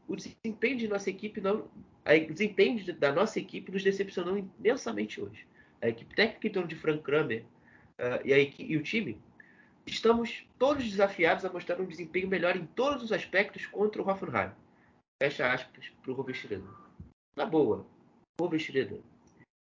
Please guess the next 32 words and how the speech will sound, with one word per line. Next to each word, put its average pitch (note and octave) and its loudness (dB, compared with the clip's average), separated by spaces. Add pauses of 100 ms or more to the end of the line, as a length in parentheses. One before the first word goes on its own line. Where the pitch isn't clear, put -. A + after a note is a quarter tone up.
(120)
se - -8
você F#4+ 2
não F4+ 0
tem D#3 2
nenhuma A#3+ -2
convicção D3 -4
no G#2+ -8
senhor - 0
Frank F#3+ -4
Kramer C3 2
à A#2 6
frente - -6
do C3+ -14
comando B2 -4
técnico, - 0 (440)
qual G4+ 10
a G4 10
diferença A3 6
de F#3 -12
você F#3 0
demitir E3 -2
os, - -10 (220)
o D3+ -4
Frank B3 4
Kramer A#2+ 4 (240)
hoje, E4 6 (140)
amanhã F3 6 (380)
ou G4 0
contra E4+ 0
o B3 2
Hoffenheim? A#3 0 (540)
Na D#3 2